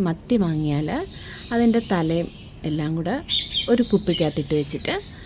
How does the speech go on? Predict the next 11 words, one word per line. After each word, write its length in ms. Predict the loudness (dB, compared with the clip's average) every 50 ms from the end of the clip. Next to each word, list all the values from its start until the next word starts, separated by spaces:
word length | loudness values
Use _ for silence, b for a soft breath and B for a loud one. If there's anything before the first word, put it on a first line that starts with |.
| B B B -12 -4 2
അതിനകത്തോട്ട് 520 | 6 6 6 6 6 4 2 0 0 0 0 0
കുറച്ച് 300 | 0 0 0 -2 -2 -2 0
ശർക്കരയും 540 | 0 -2 -2 -2 -2 -4 -2 0 0 0 0 0
കൂടി 140 | -2 -4 -6
ഇട്ട് 160 | -2 -2 -2 -2 -2 -2 -2 0
അടച്ചൊരു 360 | 0 0 0 0 0 0 0 -2
പത്ത് 180 | -4 -2 -2 -2 -2
പതിനഞ്ച് 360 | 0 0 2 2 0 0 0 0 0
ദിവസം 260 | 0 0 0 0 0 0 -2
വെച്ച് 220 | -2 0 -2 -2 0
കഴിയുമ്പോൾ 460 | 0 -2 -2 -4 -6 -6 -6 -6 -6